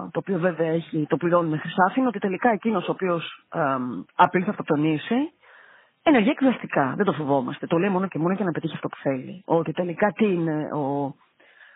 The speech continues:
ε, κρατούμενος, ένας, ε, χειριστικός έγκλειστος, ο οποίος θέλει να περάσει το δικό του και δεν τελεί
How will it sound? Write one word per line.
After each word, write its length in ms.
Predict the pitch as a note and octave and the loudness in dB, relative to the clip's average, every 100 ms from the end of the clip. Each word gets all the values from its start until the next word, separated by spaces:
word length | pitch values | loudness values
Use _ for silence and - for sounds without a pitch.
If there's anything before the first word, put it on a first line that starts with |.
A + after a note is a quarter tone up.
| _ _ - | _ _ -8
ε, 100 | - | -2
κρατούμενος, 520 | - E3 A#3+ C#4+ A#3 | 0 2 4 4 4
ένας, 380 | B3 G#3 F3 - | 2 2 -2 -2
ε, 160 | E3+ - | -4 -2
χειριστικός 680 | A3 G3+ - - G3+ E3+ - - - - - | 2 0 0 2 4 4 0 -8 -10 -14 2
έγκλειστος, 920 | F#3 G#3+ C4+ - F4 F4 E4+ - - _ _ _ _ _ - | 4 4 0 0 0 0 -4 -12 -14 _ _ _ _ _ 0
ο 60 | |
οποίος 220 | A#3 B3 | 4 4
θέλει 200 | A#3 G3 | 4 2
να 260 | F3+ D#3+ D3+ | 2 0 0
περάσει 340 | - F#3+ E3+ - | 4 6 6 4
το 80 | D3+ | 0
δικό 340 | C#3+ G3 B3 | 4 4 4
του 180 | C4+ - | 0 0
και 280 | A3+ G3+ F3 _ _ _ _ | 0 0 -4 _ _ _ _
δεν 240 | D#3+ D#3+ D3 | 0 0 2
τελεί 380 | E3+ E3 E3+ | 0 0 -2